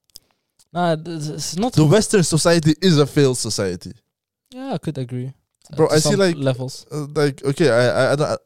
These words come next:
Speaker 2: I don't have anything against trans people or whatever, you know, 'cause you're literally born that way. It's genetics, literally. There's nothing wrong about that.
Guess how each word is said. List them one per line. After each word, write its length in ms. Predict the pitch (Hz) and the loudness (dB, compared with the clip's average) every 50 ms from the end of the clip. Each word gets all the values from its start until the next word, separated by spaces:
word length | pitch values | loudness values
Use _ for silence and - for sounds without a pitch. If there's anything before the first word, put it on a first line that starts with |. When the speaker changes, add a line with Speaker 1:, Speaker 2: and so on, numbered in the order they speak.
| _ | _
Speaker 2:
I 40 | - 135 | -2 0
don't 100 | 151 160 | 2 2
have 160 | 147 135 - | 2 0 0
anything 280 | 131 127 123 123 - - | -2 -2 -2 -2 -4 -4
against 340 | 104 107 107 104 104 - - | -4 -4 -4 -4 -4 -4 -6
trans 260 | - 87 92 107 117 | -6 -4 -4 -4 -4
people 300 | - 123 107 104 104 101 | -6 -8 -6 -4 -4 -2
or 80 | 98 | -2
whatever, 320 | 95 101 98 95 95 85 82 | -2 0 -2 -2 -2 -2 -4
you 80 | 87 | -4
know, 140 | 95 101 104 | -4 -4 -4
'cause 160 | - - 101 | -4 -4 -2
you're 160 | 107 107 104 104 | 0 0 0 0
literally 280 | 110 107 - 113 98 | 0 -2 -2 -4 -4
born 200 | 90 104 101 101 | -2 -2 -2 0
that 160 | 104 98 92 | 0 0 0
way. 320 | 92 98 98 98 98 98 92 - _ _ _ _ _ - | -2 -2 -2 -2 -2 -4 -6 -10 _ _ _ _ _ -8
It's 80 | 117 | -4
genetics, 600 | 107 117 110 107 104 101 - - - - - - 117 | -2 0 2 2 0 0 -2 -8 -14 -14 -10 -8 -6
literally. 320 | 123 120 - - - - | -6 -6 -8 -10 -12 -8
There's 180 | 160 139 151 160 | -4 -2 0 0
nothing 200 | 180 160 165 156 | 2 2 2 2
wrong 200 | 147 156 165 156 | 2 2 2 2
about 220 | 147 123 104 95 | 2 2 2 2
that. 220 | 98 92 87 82 | 0 -2 -4 -6